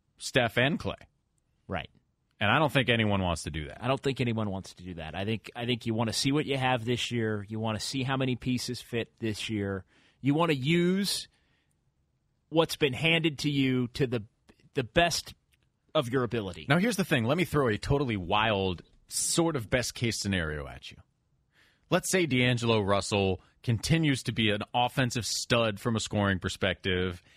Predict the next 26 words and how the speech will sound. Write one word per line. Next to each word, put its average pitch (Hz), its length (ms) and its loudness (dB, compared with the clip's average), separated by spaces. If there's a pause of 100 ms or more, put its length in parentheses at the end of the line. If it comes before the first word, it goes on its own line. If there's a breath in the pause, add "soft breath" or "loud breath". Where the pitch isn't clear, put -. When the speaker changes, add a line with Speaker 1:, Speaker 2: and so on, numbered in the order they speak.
(220 soft breath)
Speaker 1:
also 127 380 2
shows 131 340 2
some 127 120 2
distribution 113 640 0
ability, 92 640 2 (380 loud breath)
also 131 300 4
starts 135 380 2
to 123 60 0
play 135 240 2
a 127 60 2
little 123 180 0
harder 120 400 4
and 117 100 4
more 113 160 4
consistently 117 600 0
on 113 180 0
defense, 85 680 -4 (460 soft breath)
and 135 180 2
you 208 260 2 (240)
can 175 140 0
talk 170 280 2
yourself 160 340 2
into 165 400 0
a - 40 0
three-guard 131 500 0
lineup 147 480 4